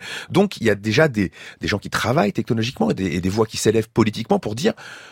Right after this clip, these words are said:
encadrons tout ça, les lumières, le micro-ondes, et cetera, faut que ce soit traité en local, c'est-à-dire ça ne sort pas de chez vous,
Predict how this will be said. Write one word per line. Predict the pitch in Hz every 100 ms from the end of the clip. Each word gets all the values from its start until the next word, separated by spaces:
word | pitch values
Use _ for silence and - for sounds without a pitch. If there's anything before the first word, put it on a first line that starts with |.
| - -
encadrons | 139 117 120 131
tout | -
ça, | - 185 220 - - - -
les | 131
lumières, | 131 147 147 151 156 151
le | 107
micro-ondes, | 117 110 - 135
et | 107
cetera, | 98 123 190 -
faut | -
que | -
ce |
soit | 120
traité | - 117 110
en | 123
local, | 107 104 160 208 - - -
c'est-à-dire | 110 131
ça | 90
ne |
sort | - - -
pas | 110
de |
chez | - 82
vous, | 165